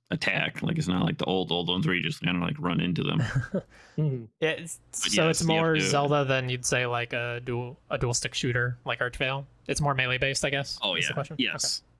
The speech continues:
Speaker 2: Okay.
Speaker 1: I mean, but
Speaker 2: Okay.
Speaker 1: you can get, um, there are spell books that let you have spells, there's spears, there's axes, like, so that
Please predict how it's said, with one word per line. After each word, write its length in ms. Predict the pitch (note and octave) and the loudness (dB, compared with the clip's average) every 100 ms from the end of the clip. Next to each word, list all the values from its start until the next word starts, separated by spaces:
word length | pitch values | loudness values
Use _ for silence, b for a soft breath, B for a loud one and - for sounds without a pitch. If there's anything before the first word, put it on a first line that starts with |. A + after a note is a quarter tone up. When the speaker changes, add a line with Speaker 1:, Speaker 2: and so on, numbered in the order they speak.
| _ B2 | _ 0
Speaker 2:
Okay. 80 | |
Speaker 1:
I 20 | C#3 | 2
mean, 180 | D3 | 2
but 100 | C#3 | 2
Speaker 2:
Okay. 40 | C#3+ | 0
Speaker 1:
you 60 | E3 | 0
can 220 | B2+ G#2+ | 2 2
get, 320 | C3+ G#2+ - | 2 -2 -2
um, 600 | A2 G#2 G2 G2 G2 - - | 0 2 2 2 0 -2 -4
there 180 | A#2 A#2 | 0 2
are 140 | A2 | 2
spell 280 | G#2+ - G2+ | 0 0 0
books 260 | G2+ G2 - | 0 -2 -2
that 200 | G2 C#2 | -2 0
let 240 | G2 D#2+ | -2 0
you 100 | G2 | 0
have 200 | F#2 D#2+ | 0 -4
spells, 540 | - - F#2+ F#2+ G2 E2+ | -12 -6 -2 0 0 0
there's 180 | F#2 - | 0 0
spears, 460 | - F#2+ F#2 E2+ | 0 2 2 0
there's 160 | F#2 E2+ | 0 0
axes, 760 | F#2 F#2 - G2 F#2 F2+ - | 0 -2 0 0 2 0 0
like, 200 | F#2+ F#2 | -2 0
so 180 | - F#2+ | 0 0
that 200 | F2 F#2+ | 0 -2